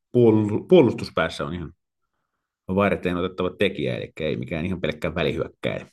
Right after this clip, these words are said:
Ehdottomasti on otettu paikka Podiaadin tähdistökentälle siihen siis. Ja ei me Helsingistä kauas päästä tähän toiseen puolustajaan, koska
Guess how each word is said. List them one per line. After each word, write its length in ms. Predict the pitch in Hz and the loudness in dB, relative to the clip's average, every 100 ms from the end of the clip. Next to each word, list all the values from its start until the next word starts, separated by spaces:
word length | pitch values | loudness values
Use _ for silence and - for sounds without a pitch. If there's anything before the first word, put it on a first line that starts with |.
| _ _ _ _ _ _ _ _ _ - | _ _ _ _ _ _ _ _ _ -12
Ehdottomasti 520 | - - - 117 127 | -12 -8 -2 -2 0
on 60 | 151 | 2
otettu 240 | 139 135 | 2 0
paikka 300 | 127 135 131 | 2 2 4
Podiaadin 460 | 113 113 110 113 113 | 4 6 6 6 4
tähdistökentälle 680 | 117 123 - - 127 139 143 | 2 -2 -4 -2 0 0 0
siihen 200 | 180 190 | 2 2
siis. 260 | 247 - _ _ _ _ _ - _ _ _ _ _ _ _ _ _ - | 0 -6 _ _ _ _ _ -20 _ _ _ _ _ _ _ _ _ -6
Ja 460 | 69 120 127 120 | 2 4 4 4
ei 60 | 110 | 2
me 100 | 107 | 0
Helsingistä 440 | 113 113 104 107 | -4 -4 -6 -6
kauas 320 | 139 160 135 127 | 0 2 2 0
päästä 260 | 120 113 | -6 -6
tähän 220 | 113 110 110 | -6 -6 -2
toiseen 340 | 113 110 101 | 0 0 -2
puolustajaan, 520 | 98 95 95 98 92 | 0 -2 -4 -8 -8
koska 220 | 90 - | -10 -14